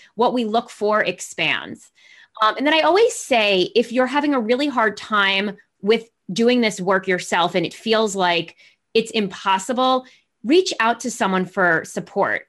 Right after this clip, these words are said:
You can reach out to a coach. You can reach out to a therapist, a mentor, someone who's been through their own transformation, um, is, is, is a great place, um, as a resource. We are pack animals.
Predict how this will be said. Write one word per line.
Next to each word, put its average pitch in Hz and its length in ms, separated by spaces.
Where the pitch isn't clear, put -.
You 190 100
can 220 100
reach 208 200
out 202 160
to 220 120
a 202 60
coach. - 640
You 196 100
can 208 160
reach 185 220
out 202 180
to 226 100
a 220 40
therapist, 220 720
a 196 40
mentor, 196 800
someone 349 440
who's 311 200
been 226 260
through 233 140
their 202 200
own 190 200
transformation, 190 1160
um, 190 180
is, 196 160
is, 202 280
is 202 140
a 196 60
great 180 340
place, 180 480
um, 165 220
as 175 160
a 185 80
resource. 175 360
We 277 200
are 214 240
pack 185 320
animals. 254 560